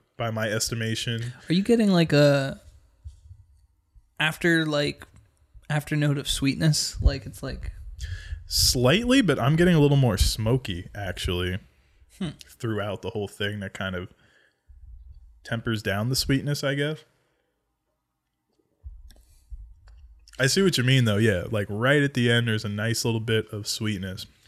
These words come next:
Speaker 2: Just kicks up a little bit.
Speaker 1: Yeah, just kicking it up a notch.
Speaker 2: It's interesting.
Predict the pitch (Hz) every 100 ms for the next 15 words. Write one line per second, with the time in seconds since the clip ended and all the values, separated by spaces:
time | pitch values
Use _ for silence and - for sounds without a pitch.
0 | - _ _ _ - 180 - 185 - 208
1 | - - - - - - - - - 131
2 | 98 110 - - 127 123 120 135 131 101
3 | 82 - - - - 185 156 143 - 120